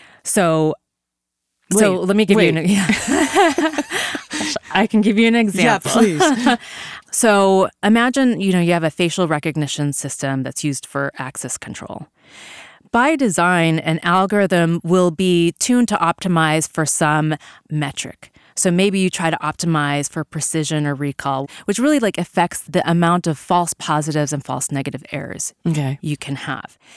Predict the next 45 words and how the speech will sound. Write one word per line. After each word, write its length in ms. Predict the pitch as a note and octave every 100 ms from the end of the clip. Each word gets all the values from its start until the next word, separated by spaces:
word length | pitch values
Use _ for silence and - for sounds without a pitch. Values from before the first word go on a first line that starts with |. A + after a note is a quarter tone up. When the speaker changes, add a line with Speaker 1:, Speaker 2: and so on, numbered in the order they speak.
| - - - -
Speaker 1:
You 160 | G3 G3+
can 180 | C4+ A#3
never 280 | A#3+ F4
really 260 | D4+ A#3+ G3+
get 220 | F3 E3+
rid 260 | D#3+ E3 D#3+
of 320 | D#3 D3 D3 _ -
all 200 | A3 A3
of 120 | D#3
those 240 | C#3 B2 -
errors 420 | - - D#3+ - _ - -
because 580 | G#3 - G#3 F#3 E3+ - _ _ _ -
by 120 | G3+
definition, 520 | A#3+ C4 D4 C#4 G#3+
an 100 | F3
A 120 | D#3+
I 160 | E3 E3
model 420 | D#3+ D3+ D#3 D#3
is 160 | E3+ E3+
a 40 |
simplification 760 | E3 G3 F3+ F3 E3 - E3 E3
of 80 | C#3
the 100 | D3
world. 420 | - A#2+ - - _ _ -
You 100 | F3+
can 260 | - A3 G3+
never 300 | G3+ G#3 A3+
fully 300 | - F#3+ F3
capture 360 | - E3+ - D#3
the 120 | D3+
world. 360 | C#3 - - - - - -
So 360 | G3 F3 E3 E3 _ _ _ _ _ _ _
A 100 | F#3
I 160 | F#3+ F#3
s-, 140 | F3 - _ -
algorithms 560 | G3+ E4+ D4 A3 F#3+ F#3
are 60 |
designed 400 | E3+ F3 F#3 F#3
to 60 | F3
do 120 | F3+
the 100 | E3
best 340 | C#3+ D#3+ -
under 180 | F3 E3
the 140 | D#3+ D#3
circumstances. 880 | E3+ D3+ C#3+ - C3 A2 A#2+ C3